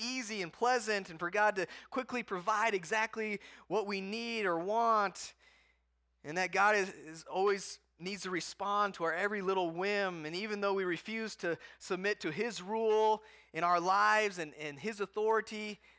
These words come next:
we think that God owes us.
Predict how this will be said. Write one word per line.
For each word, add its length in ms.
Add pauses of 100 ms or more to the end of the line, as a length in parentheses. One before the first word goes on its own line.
we 100
think 340
that 180 (480)
God 280 (140)
owes 380
us. 480